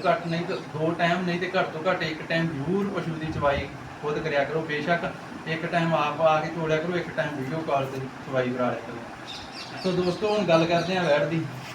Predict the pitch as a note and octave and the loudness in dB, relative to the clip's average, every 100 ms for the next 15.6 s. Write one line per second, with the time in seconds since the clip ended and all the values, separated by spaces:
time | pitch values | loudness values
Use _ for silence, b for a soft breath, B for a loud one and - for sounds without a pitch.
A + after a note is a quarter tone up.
0 | - - - - - - F3+ A#3 A3 G3+ | -14 -14 -14 -14 -12 -4 -2 4 6 6
1 | G#3 G3+ G3+ F3+ F#3 F#3 G3 F3+ E3 F3+ | 6 4 4 2 2 2 0 0 2 2
2 | G3 G3+ F#3+ G3+ - - - F3+ G#3+ - | 2 2 2 2 0 -2 2 6 6 4
3 | D3+ D#3 E3 F3+ - F3 - E3+ E3 E3 | 4 2 4 4 4 0 -2 -4 0 0
4 | D#3+ E3+ D3+ D3+ D3 C#3 C#3 C3+ C3+ C#3 | -2 -2 -2 0 0 0 -2 -2 -2 0
5 | B2+ C#3+ C3+ B2+ - - - - - - | 2 2 0 -2 -6 -10 -14 -14 -14 -14
6 | - - - - F3+ F3 F3+ F3+ F#3+ F#3 | -14 -14 -14 -6 0 2 4 4 2 6
7 | A3 G#3+ F3+ - F#3 F#3 F3+ F3 F3+ F3+ | 10 10 8 2 4 4 4 2 2 2
8 | E3 F#3+ G3 G3 F#3+ D3+ D3 - - E3+ | 0 2 4 6 6 6 2 0 2 2
9 | E3+ F3 - C#3+ C#3+ - - - - - | 4 4 6 6 4 0 -2 -2 -4 -4
10 | - - - - D#3+ F3 F3 F#3+ F#3 - | -4 0 0 2 6 6 6 2 2 2
11 | - - - - - E3+ - F3 F#3 F3+ | 0 -2 -2 2 6 6 6 4 4 4
12 | F3+ E3+ E3+ E3 - - - E3+ E3 E3+ | 6 4 4 2 0 -2 0 0 0 0
13 | E3 D#3+ E3 F3+ E3+ D#3+ - - D#3+ E3 | 2 2 2 2 2 4 4 4 2 2
14 | D#3+ D#3 E3+ F3 E3+ - D3+ D#3 D3+ C3 | 4 4 6 4 2 2 4 4 2 2
15 | B2+ B2+ B2+ C3 B2+ | 4 4 4 4 4